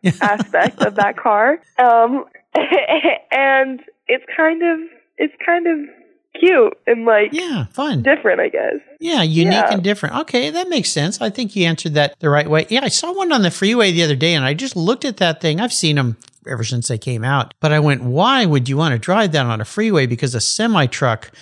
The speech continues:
Speaker 1: was going by. And I'm like, "That truck would run over you and not even know it hit you." Yeah, crazy, s-, scary car, but fun little deal. I mean, I,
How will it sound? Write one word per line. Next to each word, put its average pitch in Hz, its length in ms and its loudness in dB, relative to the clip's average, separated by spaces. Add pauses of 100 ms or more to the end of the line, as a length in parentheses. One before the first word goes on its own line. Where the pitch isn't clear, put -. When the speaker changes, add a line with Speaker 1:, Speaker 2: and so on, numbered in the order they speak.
(260)
Speaker 1:
was 127 160 0
going 123 320 0
by. 110 340 0
And 135 180 -4
I'm 143 60 -4
like, 143 160 -2 (140)
"That 220 240 -6
truck 240 240 -2
would 139 200 -2
run 156 240 0
over 185 260 2
you 196 200 0
and 143 140 0
not 165 200 0
even 156 240 0
know 151 260 2
it 139 180 -2
hit 190 360 -4
you." 95 220 -8 (100)
Yeah, 143 540 0
crazy, 233 560 0
s-, - 300 -6
scary 190 420 0
car, 160 220 -2
but 247 240 -4
fun 349 480 -2
little 180 240 2
deal. 135 500 0 (120)
I 190 160 -2
mean, 208 220 0
I, - 240 -6